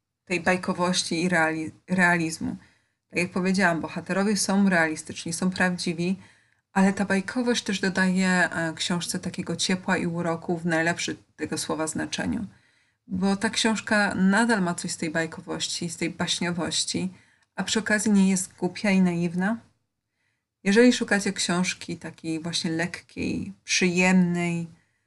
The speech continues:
trochę bajkowej, ale w sumie mądrej,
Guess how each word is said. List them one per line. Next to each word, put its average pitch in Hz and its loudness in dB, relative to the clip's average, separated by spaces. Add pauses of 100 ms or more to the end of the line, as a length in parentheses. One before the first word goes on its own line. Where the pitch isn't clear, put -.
(200)
trochę 196 2
bajkowej, 175 -2 (640)
ale 233 4 (880)
w - -10
sumie 254 8
mądrej, 165 4